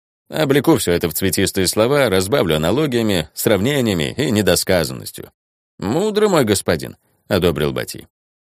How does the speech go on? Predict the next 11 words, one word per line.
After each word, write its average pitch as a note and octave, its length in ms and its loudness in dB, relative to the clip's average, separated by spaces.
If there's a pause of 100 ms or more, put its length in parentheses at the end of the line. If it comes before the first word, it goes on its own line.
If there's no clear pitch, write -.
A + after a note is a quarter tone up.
(200)
Лицо D#2 340 0
герцога D3+ 460 0
внезапно A2+ 500 2
стало F2+ 240 0
еще E2+ 220 0
более D#2+ 260 2
хищным, F#2+ 480 -2
чем F#2 220 0
обычно. - 520 -6 (800)
«А D2+ 240 -2
потом A#2+ 580 2